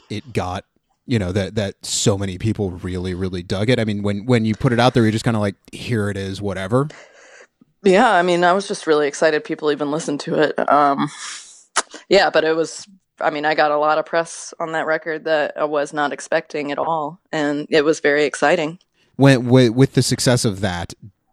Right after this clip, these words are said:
Speaker 1: did it change how you went forward with this album?
Speaker 2: Yeah, I think it, it made, it made this album, I had a little more pressure,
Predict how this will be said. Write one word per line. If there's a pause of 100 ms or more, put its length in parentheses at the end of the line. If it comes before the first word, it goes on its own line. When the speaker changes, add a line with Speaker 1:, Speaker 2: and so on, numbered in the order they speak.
(220)
Speaker 1:
did
it
change
how
you (340)
went
forward
with
this
album? (300)
Speaker 2:
Yeah,
I
think
it,
it
made,
it (340)
made
this
album, (200)
I
had
a
little
more
pressure,